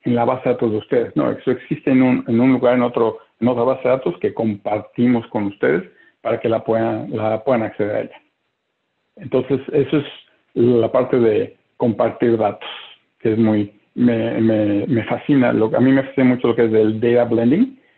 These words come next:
que es como, que es fusionar dos tipos de datos diferentes para sacar,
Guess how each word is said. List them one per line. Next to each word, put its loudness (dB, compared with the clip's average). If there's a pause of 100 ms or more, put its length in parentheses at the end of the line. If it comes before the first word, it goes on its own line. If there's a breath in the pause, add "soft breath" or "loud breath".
(120 soft breath)
que 0
es -2
como, 0
que 2
es -4 (920)
fusionar 0
dos -2
tipos 0
de 2
datos 0
diferentes 0
para 0
sacar, 0